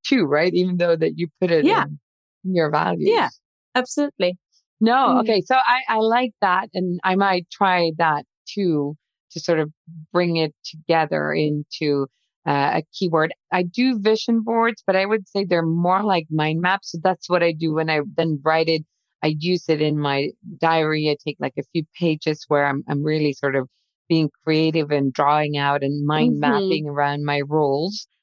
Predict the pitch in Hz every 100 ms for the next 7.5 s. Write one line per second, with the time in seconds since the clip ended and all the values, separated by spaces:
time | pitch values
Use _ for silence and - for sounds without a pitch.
0 | _ 147 151 151 147 143 - 160 156 143
1 | 165 - 170 - 147 143 143 147 156 156
2 | 139 135 - 147 143 - - 135 131 165
3 | - _ _ _ - 190 190 202 202 202
4 | 185 _ _ _ _ - 165 165 170 156
5 | 151 160 151 147 143 143 _ _ 151 -
6 | 151 - 143 143 - - 135 131 127 _
7 | _ 165 165 156 147